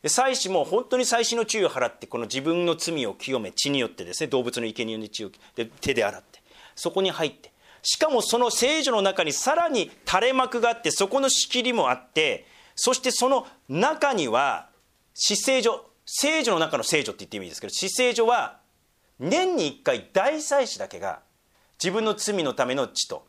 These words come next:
イスラエルのためのその血、えの、つ-、えの罪のための血をですね、携えてって、中に入って罪の許し、清めを行うという仕切りが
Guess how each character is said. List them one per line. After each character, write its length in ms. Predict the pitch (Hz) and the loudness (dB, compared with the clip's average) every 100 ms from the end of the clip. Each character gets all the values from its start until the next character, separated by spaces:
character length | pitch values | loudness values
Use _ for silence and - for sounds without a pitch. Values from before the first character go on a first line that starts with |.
| _ _ _ _ | _ _ _ _
イ 100 | 185 | -4
ス 140 | - | 2
ラ 80 | 247 | 2
エ 20 | 220 | 2
ル 60 | |
の 60 | 190 | 2
た 120 | 175 | 0
め 100 | 156 | 2
の 240 | 160 127 - | 0 0 -6
そ 160 | - 170 | -6 -2
の 200 | 165 127 - _ | 0 -2 -10 _
血、 280 | - 180 - - | -4 -4 -8 -8
え 60 | 143 | -4
の、 160 | 123 | -4
つ-、 240 | 117 - - | -4 -8 -6
え 60 | 143 | -8
の 100 | 123 | -4
罪 240 | - 208 | -2 0
の 80 | 151 | 2
た 100 | 143 | 0
め 60 | 117 | -2
の 80 | |
血 140 | - 117 | -4 -4
を 80 | 90 | -6
で 60 | |
す 80 | - | -10
ね、 80 | 104 | -6
携 460 | - 160 202 214 202 | -2 0 0 0 -2
え 40 | |
て 100 | - | -2
っ 20 | - | -10
て、 440 | _ 156 104 - _ _ _ | _ 0 0 -4 _ _ _
中 380 | 113 156 165 139 | -4 -4 0 -2
に 280 | 139 165 - _ _ | -2 -4 -8 _ _
入 220 | - 139 | -8 -8
っ 40 | |
て 420 | - _ 180 110 - - | -8 _ -2 -2 -8 -8
罪 340 | - 156 127 | -4 -2 -2
の 300 | 127 151 - _ _ 101 | -2 -2 -4 _ _ -10
許 220 | 127 135 | -4 -2
し、 240 | - 117 _ | -2 -6 _
清 300 | - 135 147 | -4 0 0
め 300 | 143 127 - _ _ _ _ _ _ _ _ _ | 0 -2 -6 _ _ _ _ _ _ _ _ _
を 200 | 175 190 - _ _ | -4 -4 -6 _ _
行 260 | 143 135 156 | -8 -4 -2
う 460 | 156 139 160 165 - _ _ _ _ | 0 0 0 -2 -6 _ _ _ _
と 140 | - 185 | -6 -2
い 260 | 214 202 | 0 0
う 100 | 92 - _ _ _ _ _ _ _ _ _ _ _ | -2 -10 _ _ _ _ _ _ _ _ _ _ _
仕 200 | - - | -6 -2
切 140 | 180 | -4
り 100 | 131 | -4
が 280 | 113 107 80 | -4 -6 -6